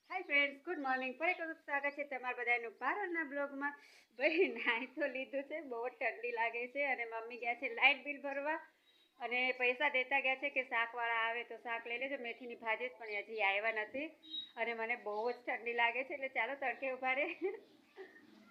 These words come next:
તમે પણ ઊભા રહો થોડીક વાર તડકે,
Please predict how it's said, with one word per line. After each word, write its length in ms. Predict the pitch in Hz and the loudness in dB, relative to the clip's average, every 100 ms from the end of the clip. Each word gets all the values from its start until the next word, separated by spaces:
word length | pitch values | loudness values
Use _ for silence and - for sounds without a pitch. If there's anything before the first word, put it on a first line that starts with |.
| - - _ _ _ _ - - | -20 -20 _ _ _ _ -18 -4
તમે 220 | 247 269 | 4 4
પણ 200 | 277 269 | 4 2
ઊભા 160 | 262 262 | 6 6
રહો 100 | 277 | 6
થોડીક 280 | 277 262 | 0 0
વાર 160 | 262 262 | -2 -4
તડકે, 580 | 262 254 254 254 311 | -4 -2 -2 0 -2